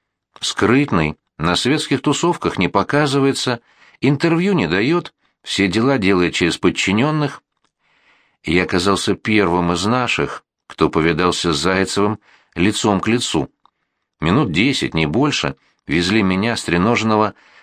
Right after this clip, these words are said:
на заднем сиденье «Мерседеса», в офис на Купеческой. Всю дорогу Денис и Вовчик пугали меня рассказами о том,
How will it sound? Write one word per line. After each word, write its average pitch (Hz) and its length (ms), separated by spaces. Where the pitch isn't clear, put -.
на 104 180
заднем 95 380
сиденье 92 420
«Мерседеса», 135 760
в 98 160
офис 165 300
на 156 80
Купеческой. 80 840
Всю - 320
дорогу 90 480
Денис 80 400
и 87 40
Вовчик 98 520
пугали 92 400
меня 87 240
рассказами 90 600
о 92 80
том, 123 280